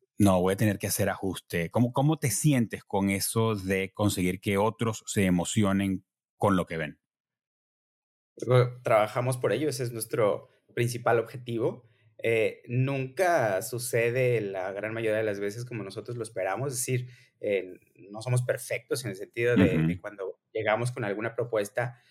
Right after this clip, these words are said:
Speaker 2: y eso obedece a que el diseño es percibido de una manera muy subjetiva por, por, por diferentes personas, ¿no? Cada quien tiene sus propios, eh,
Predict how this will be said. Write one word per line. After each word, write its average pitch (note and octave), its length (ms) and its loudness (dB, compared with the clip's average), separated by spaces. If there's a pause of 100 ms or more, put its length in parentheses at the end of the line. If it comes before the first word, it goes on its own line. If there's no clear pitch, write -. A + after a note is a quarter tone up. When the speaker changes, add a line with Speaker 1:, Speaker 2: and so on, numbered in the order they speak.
(200)
Speaker 2:
y A2+ 280 0
eso B2 260 2
obedece B2+ 760 0
a A2+ 260 -4
que A2 400 -2
el A2 200 -10
diseño B2 480 -4
es B2 180 0
percibido A#2 540 -6
de A2+ 80 -4
una A2+ 140 -6
manera G#2+ 260 -6
muy A2 140 -8
subjetiva B2 640 -6
por, A2+ 240 -2 (420)
por, G#2+ 320 -6
por G2 320 -12 (160)
diferentes G#2+ 520 -6
personas, G2 500 -6
¿no? B2 120 -6
Cada A#2+ 220 0
quien B2 160 -2
tiene B2+ 240 0
sus B2 220 -6
propios, - 640 0 (320)
eh, G2 540 2